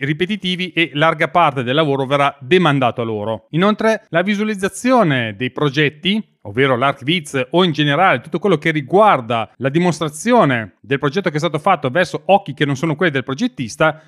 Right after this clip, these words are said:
torneranno molto probabilmente in house e nell'ufficio, mentre verrà sempre di più utilizzato la forza computazionale di altri computer nel cloud, quindi essenzialmente viene demandato il calcolo pesante,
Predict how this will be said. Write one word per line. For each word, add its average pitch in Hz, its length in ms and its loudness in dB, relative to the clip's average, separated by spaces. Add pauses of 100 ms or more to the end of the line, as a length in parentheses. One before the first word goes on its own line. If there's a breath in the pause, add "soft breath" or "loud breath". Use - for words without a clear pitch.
(180 loud breath)
torneranno 208 460 2
molto 208 260 0
probabilmente 165 640 0
in 208 180 2
house 123 400 0
e 165 220 0
nell'ufficio, 127 880 -2
mentre 143 640 0
verrà 147 360 0
sempre 214 320 -2
di 175 100 -4
più 214 300 0
utilizzato 165 960 0
la 135 140 -2
forza 180 400 0
computazionale 180 1120 0
di 160 300 -6
altri 190 380 0
computer 120 600 -4
nel 151 300 -2
cloud, 156 560 0
quindi 180 340 -4 (240 soft breath)
essenzialmente 139 720 -2
viene 143 260 0
demandato 156 1000 2
il 139 180 -6
calcolo 151 500 0
pesante, 160 640 0